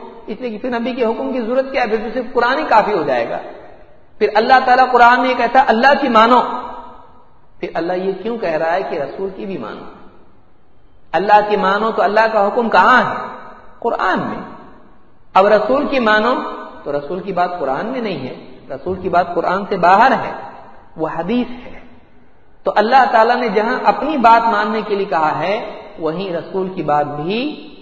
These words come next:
ماننے کے لیے کہا ہے۔ تو رسول کی بات خود دلیل ہے، اللہ کی بات خود دلیل ہے۔ لیکن زندگی کے معاملات میں، خاص طور سے اجتماعی امور میں، مسلمانوں کا کوئی حاکم ہوتا ہے، کوئی امیر ہوتا ہے،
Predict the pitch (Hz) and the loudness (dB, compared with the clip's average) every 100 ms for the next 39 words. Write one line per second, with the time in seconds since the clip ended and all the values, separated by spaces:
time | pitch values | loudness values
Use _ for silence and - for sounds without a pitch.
0 | - 139 135 143 160 165 160 151 147 110 | -18 -8 -6 -4 -6 -8 -6 -6 -4 -4
1 | 117 110 107 101 - - - - 156 143 | -2 -2 -4 -12 -14 -20 -20 -10 -4 -4
2 | 143 190 196 180 175 170 - 240 214 208 | -2 -2 -2 2 2 2 0 0 2 2
3 | 220 247 220 240 294 - - - - 170 | 2 0 0 0 -4 -10 -14 -10 -4 -2
4 | 185 - 160 151 165 - 156 123 127 127 | -2 -4 -2 0 -2 -4 -6 -6 -6 -8
5 | - - - - - - - - 190 - | -10 -18 -20 -20 -20 -20 -16 0 2 2
6 | 254 208 226 233 233 254 233 208 208 214 | 0 -2 0 0 0 0 -2 0 0 4
7 | 233 247 233 233 - 190 185 185 180 185 | 6 4 2 -2 4 4 4 2 0 0
8 | 165 - 175 180 190 175 196 254 185 151 | -2 -4 -2 0 0 2 2 2 0 -4
9 | 202 - - - - - - - 185 196 | -6 -12 -16 -20 -20 -20 -20 -10 -4 0
10 | 196 185 196 240 240 214 208 180 - 208 | 0 2 2 0 2 0 0 0 4 4
11 | 208 214 190 196 180 190 233 226 - 202 | 4 -2 -2 0 0 0 0 -2 -2 -2
12 | 262 226 180 147 135 156 196 | -2 -2 -2 0 0 -2 -6